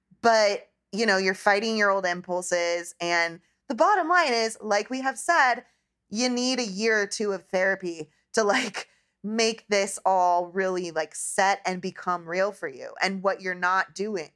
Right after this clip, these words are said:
So what's happening is you're doing these extremes where, like, you can't contain your impulses still when things get really hard.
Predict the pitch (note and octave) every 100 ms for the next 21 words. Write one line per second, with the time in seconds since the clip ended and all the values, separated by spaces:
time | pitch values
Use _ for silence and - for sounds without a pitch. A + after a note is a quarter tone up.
0 | E3+ F#3+ F#3+ G3 F#3+ - C4 C4+ F#3 D#3
1 | D#3+ F#3+ _ _ _ F#3+ F#3 F#3 F3 E3
2 | F3+ F3+ F3+ E3+ E3+ - - B3 A3+ F#3
3 | G3 G3 E3+ E3 E3 - F3 F#3 - F3+
4 | F#3 B3 A3+ A#3+ A#3 A3 G3+ G3 F3+ -
5 | D#3 - D3 D3 D#3 E3 D#3+ E3 D#3+ E3
6 | E3+ F3 E3+ C#3+ C#3